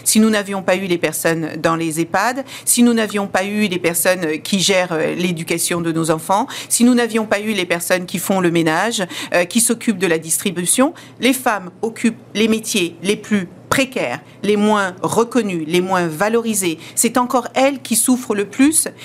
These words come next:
des, euh, des, de, des, des métiers à temps partiel. Subis, parce que quand c'est choisi,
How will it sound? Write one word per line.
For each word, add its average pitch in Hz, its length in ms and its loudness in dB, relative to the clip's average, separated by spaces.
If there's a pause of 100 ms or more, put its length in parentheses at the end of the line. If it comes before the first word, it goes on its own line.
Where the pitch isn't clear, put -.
(140)
des, 214 380 2
euh, 175 300 6
des, 170 280 0
de, 165 220 0
des, 160 220 2
des 175 160 2
métiers 202 260 2
à 208 60 0
temps 208 180 -2
partiel. 196 500 -2 (320)
Subis, 277 540 0 (140)
parce 180 100 2
que 233 100 0
quand 294 220 2
c'est 254 140 -2
choisi, 175 520 -6